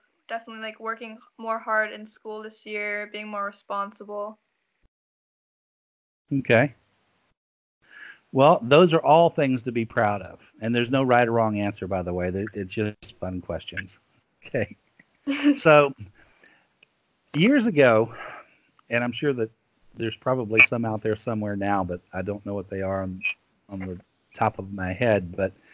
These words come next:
Speaker 2: they used to have magazines out there, and they would have all the new pop artists in 'em, and they would have all these fun little facts about the new artist. And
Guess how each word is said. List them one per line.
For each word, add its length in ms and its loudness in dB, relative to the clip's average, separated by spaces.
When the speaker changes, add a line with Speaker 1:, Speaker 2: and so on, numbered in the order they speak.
Speaker 2:
they 140 4
used 320 4
to 80 4
have 300 4
magazines 680 -2
out 240 -12
there, 240 -12
and 420 -4
they 160 0
would 260 -6
have 400 -4
all 240 0
the 80 -6
new 240 4
pop 260 -4
artists 360 -6
in 160 -4
'em, 120 -4
and 120 -4
they 80 -2
would 160 -2
have 180 0
all 260 2
these 180 0
fun 300 4
little 160 6
facts 580 -2
about 300 2
the 60 -6
new 200 -2
artist. 440 -2
And 500 0